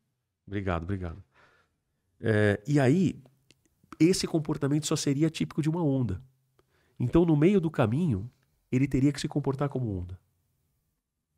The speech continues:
Isso é chamado dualidade partícula-onda. O Einstein, na verdade, fez isso com a luz. Ele viu que a luz, é... Só que a luz era considerada onda, ela se comportava como partícula.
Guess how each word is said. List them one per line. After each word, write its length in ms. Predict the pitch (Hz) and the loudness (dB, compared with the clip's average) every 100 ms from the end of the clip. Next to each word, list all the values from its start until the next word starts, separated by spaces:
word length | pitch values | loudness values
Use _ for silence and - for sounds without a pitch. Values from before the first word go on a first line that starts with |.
| _ _ _ _ - _ _ _ _ _ | _ _ _ _ -20 _ _ _ _ _
Isso 180 | 120 120 | 0 0
é 40 | 139 | 2
chamado 220 | 139 139 | 2 2
dualidade 400 | 135 135 135 131 | 2 4 2 2
partícula-onda. 720 | 135 - - 147 123 104 95 _ - | 0 -6 -2 2 2 0 -8 _ -6
O 120 | 151 | 0
Einstein, 320 | 180 214 - 165 | 2 2 2 0
na 80 | |
verdade, 360 | 151 135 147 147 | 2 2 0 2
fez 360 | 156 156 - - | 4 4 2 -8
isso 340 | - 147 151 - | 0 2 2 -2
com 120 | - | -4
a 40 | |
luz. 280 | 156 127 127 | 0 4 4
Ele 140 | 110 110 | 2 0
viu 120 | 127 | -2
que 140 | 131 | -2
a 40 | 123 | -4
luz, 540 | 113 131 139 - - _ _ _ _ _ _ _ _ _ _ | -2 -4 -4 -8 -16 _ _ _ _ _ _ _ _ _ _
é... 960 | 117 113 104 104 98 95 92 90 85 85 - - 120 120 | -2 0 0 0 0 0 -2 -4 -6 -8 -12 -8 -4 -2
Só 120 | 120 | 0
que 100 | 127 | 2
a 40 | |
luz 220 | 113 95 | 4 4
era 140 | 101 98 | 2 0
considerada 480 | 113 104 98 98 123 | 0 -2 -2 0 2
onda, 360 | 110 131 180 - _ _ - | 2 0 -2 -6 _ _ -4
ela 220 | 117 127 | 0 0
se 100 | - | -2
comportava 480 | 139 131 131 131 127 | -2 -2 0 0 0
como 140 | 131 | -2
partícula. 580 | 131 151 - 113 - | -2 -4 -2 -6 -6